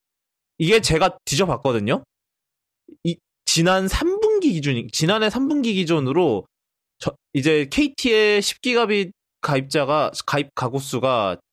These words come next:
전체 백오십육 가구예요. 우리나라 전체. 그러니까 별로 없어요, 애초에.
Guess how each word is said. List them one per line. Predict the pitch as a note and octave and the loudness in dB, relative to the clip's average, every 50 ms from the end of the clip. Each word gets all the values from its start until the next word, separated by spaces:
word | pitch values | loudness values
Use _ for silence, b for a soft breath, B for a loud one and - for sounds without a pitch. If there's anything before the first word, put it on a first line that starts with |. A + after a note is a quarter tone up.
| _ | _
전체 | - - C#3 C#3 C#3 G3+ D#3 A2+ - _ _ - | -4 -2 -2 0 0 0 -2 -2 -4 _ _ -2
백오십육 | C#3 D3+ E3+ G#3 - G3 C#3+ G#2+ - | 0 0 0 0 0 0 -2 -2 0
가구예요. | - G3+ G3+ D3+ A#2 G2 E2+ E2 E2 E2 E2 D#2 - _ _ _ _ _ _ _ _ | 0 0 0 0 -2 -4 -4 -4 -6 -8 -10 -12 -16 _ _ _ _ _ _ _ _
우리나라 | - A#2 B2 C3+ C3 A2+ G#2 | -6 -2 0 0 0 0 -2
전체. | - - G#2+ G2 - G2+ E2 E2+ F#2 - _ | -2 -4 -6 -6 -6 -6 -6 -6 -8 -6 _
그러니까 | - D3+ F3 - | -2 -2 -2 0
별로 | - E3+ A#3 C#4 | 0 2 2 2
없어요, | - - - G3+ G#3 A3+ C4 F#3+ | 0 0 0 0 2 2 2 0
애초에. | A2 - - C3 G#2+ F#2+ F2 | 0 -2 -2 -2 0 -2 -2